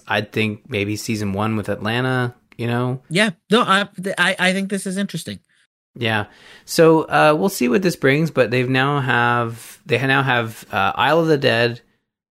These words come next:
Speaker 1: uh, Carol and Daryl Hour, Tales of the Dead, Fear, and The Walking Dead. And The Walking Dead is obviously ending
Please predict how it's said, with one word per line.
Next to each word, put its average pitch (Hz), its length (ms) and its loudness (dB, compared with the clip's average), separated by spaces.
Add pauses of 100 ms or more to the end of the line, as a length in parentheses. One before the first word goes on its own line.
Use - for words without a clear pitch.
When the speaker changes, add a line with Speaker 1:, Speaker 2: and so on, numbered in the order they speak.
(140)
Speaker 1:
uh, 98 600 -2 (180)
Carol 127 280 2
and 127 140 0
Daryl 113 300 2
Hour, 101 520 0 (400)
Tales 127 320 2
of 120 80 -2
the 110 80 -2
Dead, 101 520 -2 (580)
Fear, 104 720 0 (640)
and 101 280 -8
The 98 60 -8
Walking 90 340 -10
Dead. - 300 -10 (160)
And 107 140 -4
The 107 40 -2
Walking 104 280 -2
Dead 85 260 -6
is - 380 -12
obviously 98 420 -6
ending 98 540 -6